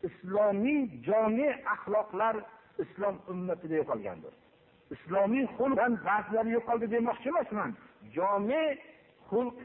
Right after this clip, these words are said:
bir kishida topilmay qolgan. Mana shunday kishilar vujuddan o'zi kamayib qolgan. Bugungi darsimiz tushunarli bo'lgan bo'lsa kerak, vallohu alam. Alloh subhanahu va taolo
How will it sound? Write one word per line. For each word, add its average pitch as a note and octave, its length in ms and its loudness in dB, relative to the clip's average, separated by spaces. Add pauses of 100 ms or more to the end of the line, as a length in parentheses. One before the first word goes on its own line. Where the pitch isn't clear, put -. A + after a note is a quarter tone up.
bir G3+ 200 2
kishida F3+ 360 -6
topilmay E3+ 500 -2
qolgan. C3 420 -4 (240)
Mana G3+ 300 0
shunday C4 380 0
kishilar B3 380 0
vujuddan G#3 720 0 (240)
o'zi F3 240 -4
kamayib E3+ 420 -2
qolgan. F#2 320 -8 (1040)
Bugungi G3+ 440 2
darsimiz G#3 480 2 (280)
tushunarli F3+ 560 0
bo'lgan D#3 300 0
bo'lsa C#3 240 0
kerak, B2 240 2
vallohu G#2 380 0
alam. E2 260 -8 (880)
Alloh F#3+ 220 0
subhanahu G3+ 500 0
va G3+ 80 2
taolo F#3+ 360 2